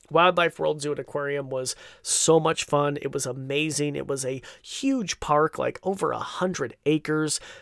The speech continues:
full of, I think they have, like, over four thousand animals, maybe even more. Maybe it's eight thousand.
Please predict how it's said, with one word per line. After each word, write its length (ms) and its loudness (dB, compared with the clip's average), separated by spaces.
full 400 2
of, 240 0
I 80 -10
think 200 -10
they 60 -6
have, 160 -6
like, 160 -8
over 200 -6
four 540 0
thousand 560 -2
animals, 640 0
maybe 260 0
even 200 -4
more. 300 -4
Maybe 260 -6
it's 220 -10
eight 200 -6
thousand. 460 -8